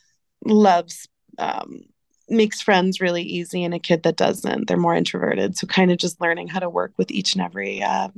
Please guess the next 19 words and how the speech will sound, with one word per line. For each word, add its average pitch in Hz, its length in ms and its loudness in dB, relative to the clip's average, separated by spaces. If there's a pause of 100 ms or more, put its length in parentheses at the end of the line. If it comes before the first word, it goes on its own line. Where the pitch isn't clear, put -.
(100)
each - 200 0
and 190 60 0
every 180 220 0
different - 440 -4
kind 175 340 -2
of - 220 -2
personality 190 680 0
and 196 160 2
child. 190 600 -2
A 226 80 8
lot 262 260 8
like 330 180 6
life 302 380 6
and 214 120 -2
humans. 196 500 -4
We're, 190 220 0
we're 226 120 0
very 240 240 6
complicated. - 800 -4